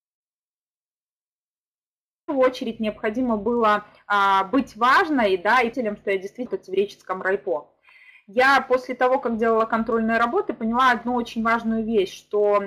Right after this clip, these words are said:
а, больших денег не заработаешь, когда ты, а, непосредственно, а, своим личным присутствием делаешь деньги.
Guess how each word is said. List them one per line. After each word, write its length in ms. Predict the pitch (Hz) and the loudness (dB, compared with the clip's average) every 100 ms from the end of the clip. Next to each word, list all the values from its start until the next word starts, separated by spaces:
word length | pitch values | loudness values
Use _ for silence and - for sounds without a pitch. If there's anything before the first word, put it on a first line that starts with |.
| - | -4
а, 140 | 196 190 | -2 0
больших 420 | 208 - 302 220 | -2 -2 -4 -2
денег 400 | 233 285 240 - | -4 -4 -4 -2
не 220 | 220 247 | -2 -2
заработаешь, 640 | 233 220 214 294 262 233 | 0 0 0 -2 -2 -4
когда 440 | - 190 196 233 233 _ | -6 -8 -2 -2 -4 _
ты, 320 | 240 247 247 _ _ - | -4 -2 -4 _ _ -6
а, 200 | 196 196 | -2 0
непосредственно, 1160 | 202 214 233 - 254 262 - 220 208 208 196 - 190 185 | 0 -4 -6 -2 -2 -2 -8 -6 0 2 2 0 -2 -2
а, 40 | 185 | -4
своим 380 | - 240 247 | -2 2 4
личным 400 | 233 262 - 202 | 4 2 -4 -8
присутствием 760 | 185 220 - 453 - - 196 185 | -8 -6 -2 -2 -2 -4 -2 -2
делаешь 380 | 233 262 202 185 | 0 2 0 -2
деньги. 580 | 175 208 190 165 151 | -6 -4 -4 -8 -14